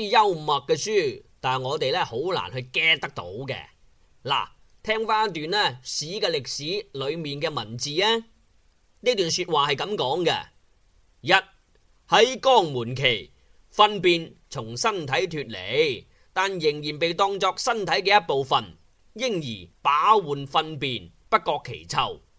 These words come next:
覺得糞便污垢，對之產生厭惡，係主體意識形成嘅標誌。如果停留在肛門期嘅自戀，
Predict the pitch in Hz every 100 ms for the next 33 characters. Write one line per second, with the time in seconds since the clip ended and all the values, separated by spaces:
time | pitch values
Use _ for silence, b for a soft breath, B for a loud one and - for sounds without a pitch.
0 | _ _ - 214 262 220 175 156 147 117
1 | 127 233 208 - 127 123 - b b -
2 | 214 247 196 190 240 208 160 156 156 147
3 | - b b b - 180 131 175 202 196
4 | 196 175 165 220 165 143 95 92 117 92
5 | 131 185 156 123 123 151 170 123 78 _
6 | - 143 170 180 220 208 147 151 147 151
7 | 156 190 240 190 139 131 127 131 165 170
8 | 156 147 147 165 208